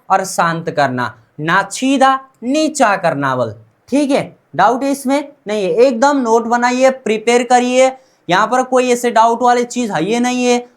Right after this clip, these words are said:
आप ऐप से भी पढ़ सकते हैं। ऐप में ई डी यू आर ए एन आई आई, एडुरानी, ठीक है। इस एप्लीकेशन से भी आप लोग पूरा का पूरा क्लियर करके पढ़ सकते हैं।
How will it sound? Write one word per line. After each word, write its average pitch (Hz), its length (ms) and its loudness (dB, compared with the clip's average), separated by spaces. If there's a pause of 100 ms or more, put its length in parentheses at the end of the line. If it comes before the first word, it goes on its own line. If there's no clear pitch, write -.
(280)
आप 226 320 2 (200)
ऐप 208 220 0
से - 180 -4
भी 247 140 -2
पढ़ 240 200 2
सकते 247 320 -6
हैं। 214 200 -6 (600)
ऐप 202 300 2
में 254 260 -4 (280)
ई 220 360 -6
डी 202 500 -4
यू 196 240 -4
आर 170 520 2
ए 185 320 -2 (240)
एन 170 260 0 (160)
आई 165 380 0 (380)
आई, 202 360 0 (320)
एडुरानी, 214 1000 0 (420)
ठीक 262 220 -2
है। - 180 -2 (240)
इस 294 220 0
एप्लीकेशन 254 580 -2
से 254 100 0
भी 247 120 -2
आप 240 200 2
लोग 254 160 -2
पूरा 240 240 0
का 233 120 -4
पूरा 233 260 2 (440)
क्लियर 233 300 2
करके 240 280 -2
पढ़ 247 200 0
सकते 240 360 -4
हैं। 226 220 -4